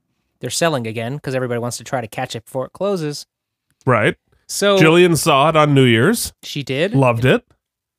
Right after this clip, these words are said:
Speaker 1: I, in fact, New Year's Eve, my friends have, Jen and I have not spent a New Year's Eve together in six years just because of work and gigs and stuff.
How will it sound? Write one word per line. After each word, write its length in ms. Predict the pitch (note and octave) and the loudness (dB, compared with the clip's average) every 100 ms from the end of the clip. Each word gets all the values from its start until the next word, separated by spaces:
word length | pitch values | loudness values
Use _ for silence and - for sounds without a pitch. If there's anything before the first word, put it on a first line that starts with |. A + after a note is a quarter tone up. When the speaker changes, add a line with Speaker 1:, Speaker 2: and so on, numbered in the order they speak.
| _ _ - - D3+ | _ _ -20 -12 -2
Speaker 1:
I, 220 | D3+ D#3+ | 0 0
in 140 | E3 | -2
fact, 480 | - A3+ A#3 F#3+ - | -4 -2 -2 -4 -10
New 140 | E3 F3 | -6 -2
Year's 300 | F#3+ D3+ - | 0 -2 -4
Eve, 580 | A#3+ A#3+ D3 F#3 - - - | -4 0 0 -2 -8 -16 -8
my 200 | C#3 C3 | -6 -6
friends 480 | - F#3+ F3+ F3 | -2 0 0 -4
have, 420 | E3+ D3 C#3 - _ _ | -2 -2 -4 -14 _ _
Jen 160 | D#3 G3+ | -4 0
and 80 | G3 | 2
I 100 | D#3+ | 0
have 120 | C#3+ | 0
not 180 | C#3 C3+ | -2 -4
spent 280 | - C3+ B2+ | -4 -6 -4
a 60 | |
New 120 | A#2+ | -4
Year's 220 | B2+ B2 A#2+ | -4 -6 -6
Eve 180 | A#2+ | -10
together 400 | - - A2+ A2+ | -10 -10 -8 -8
in 160 | A2+ A2 | -10 -8
six 380 | - D3 - - | -8 -8 -8 -8
years 520 | A#2+ A#2+ A2 - - | -6 -6 -8 -12 -14
just 200 | - B2+ | -14 -12
because 220 | B2 B2+ A2+ | -12 -12 -12
of 100 | - | -8
work 260 | B2+ B2 - | -6 -6 -8
and 140 | A2+ | -10
gigs 320 | A#2 A#2+ B2 | -10 -10 -10
and 120 | B2 A2+ | -12 -10
stuff. 360 | - D3 - | -6 -8 -8